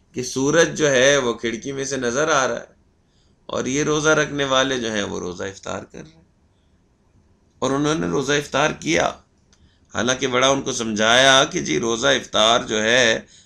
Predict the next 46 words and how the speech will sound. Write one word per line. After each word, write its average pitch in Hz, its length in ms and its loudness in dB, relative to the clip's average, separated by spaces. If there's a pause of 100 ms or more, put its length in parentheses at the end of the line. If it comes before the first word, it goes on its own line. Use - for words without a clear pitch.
(100)
वो 107 160 -6
गुरूब 107 420 -2
आफ्ताब 127 540 2
पे 165 80 4
होता 135 300 2
है, 98 280 2 (1600)
मगर 113 280 -4
उन्होंने 104 320 -2
कहा, 107 220 0
"जी 143 160 0
उतनी 139 400 -2
देर 127 220 0
कौन 135 300 0
इंतज़ार 165 480 0
करेगा, 147 360 0
कोई 131 180 -4
बीस 120 260 -4
घंटे 123 240 -4
का 127 140 -6
रोज़ा 120 260 -2
हम 127 120 -4
तो 135 100 -10
नहीं 160 160 -2
रख 156 180 0
सकते।" - 360 -8 (1200)
तो - 60 -10 (100)
इसलिए 139 600 4 (240)
ऐसी 147 280 0
सूरत 143 440 -4
में 143 140 -4
बेहतर 117 340 -2
ये 110 240 0
है 110 200 2
कि - 180 -6
जब 131 240 -4
आपको 117 300 -2
ये 110 180 -2
लगे 104 340 -2
कि - 140 -10
सफ़र 127 340 -6
के 120 140 -6
अंदर 113 260 -6
रोज़ा 104 300 -6
करना 107 380 -8
मुश्किल 104 420 -8
है 113 160 0